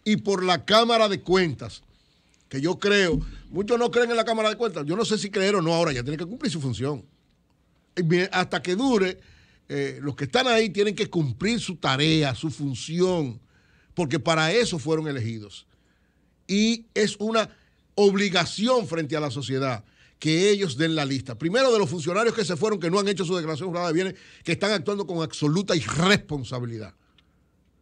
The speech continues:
Y con los nuevos, que tienen que hacer su declaración de bienes, que si no la hacen, también están actuando con mucha irresponsabilidad. Los nuevos, el presidente puede tomar una medida,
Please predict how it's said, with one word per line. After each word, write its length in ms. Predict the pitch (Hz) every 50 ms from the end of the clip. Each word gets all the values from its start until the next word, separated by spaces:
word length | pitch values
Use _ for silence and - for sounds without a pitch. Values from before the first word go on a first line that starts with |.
| _ _ _ _ _ _ _ _ _ _ _ _ _
Y 200 | - 240 247 - -
con 220 | - 247 269 285
los 160 | 294 285 247
nuevos, 560 | 247 269 269 254 226 196 202 220 - - - _ _ _ _ -
que 140 | - 165
tienen 360 | - - 143 175 226 269 285 254
que 80 | 254
hacer 200 | 214 156 220 214
su 100 | 185 214
declaración 400 | 208 175 185 185 180 147 208 208
de 60 | 208
bienes, 200 | 196 202 202 185
que 100 | 156 180
si 80 | 131 170
no 80 | 190 220
la 140 | 220 208
hacen, 180 | 208 160 170 - - - _ -
también 420 | 175 175 156 147 175 202 233 247
están 240 | - - 151 147 147
actuando 380 | 127 113 151 151 151 147 139
con 120 | - 131 127
mucha 360 | 127 147 160 156 160 156 - -
irresponsabilidad. 1500 | 185 208 208 165 - - _ _ _ - - - 151 196 196 - - 147 147 139 104 135 131 131 123 120 107 101 - _ _ _ _ _ _ _ _ _ _ -
Los 220 | 135 151 170 165
nuevos, 520 | 196 254 269 254 226 220 247 190 - - _ _ _ _ _ _ _ -
el 120 | 135 117
presidente 420 | 120 139 123 139 143 170 170 165 -
puede 300 | - 160 185 220 208 160
tomar 280 | 131 143 135 147 156
una 120 | 160 165 175
medida, 420 | 208 233 240 226 202 214 202 -